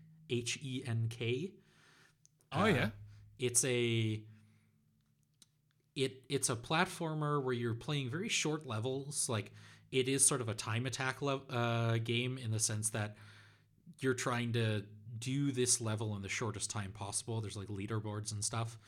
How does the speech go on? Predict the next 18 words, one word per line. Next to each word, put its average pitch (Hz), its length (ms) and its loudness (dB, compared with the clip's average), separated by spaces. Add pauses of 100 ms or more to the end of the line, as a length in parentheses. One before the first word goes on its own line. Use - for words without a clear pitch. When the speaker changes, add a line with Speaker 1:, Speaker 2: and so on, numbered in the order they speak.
(540)
Speaker 1:
Um, 98 560 -4
and 110 120 -2
it's 110 120 -2
got 147 160 2
a 127 80 0
cool 156 560 2
little, 131 320 2
like, 107 320 -2 (1500)
action 131 440 0
figures 120 800 0
and 107 320 -4
toys 127 680 2
aesthetic. 147 680 -2 (920)
Speaker 2:
Yeah, 170 220 4
I'm 139 120 4
just 165 180 2
looking 147 260 4
at, 120 80 0